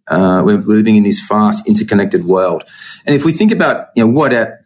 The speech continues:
actually is demand and supply chain planning, I always use the analogy of a,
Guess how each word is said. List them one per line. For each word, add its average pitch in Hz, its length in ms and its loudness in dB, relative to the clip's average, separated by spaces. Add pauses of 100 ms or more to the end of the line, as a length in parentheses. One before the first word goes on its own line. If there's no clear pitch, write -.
actually 110 440 2
is 107 120 0
demand 107 260 2
and 104 80 4
supply 107 280 -2
chain 101 280 -2
planning, 101 480 0 (340)
I 127 100 0
always 151 240 0
use 143 180 2
the 135 80 2
analogy 110 480 2
of 104 100 0
a, 101 300 0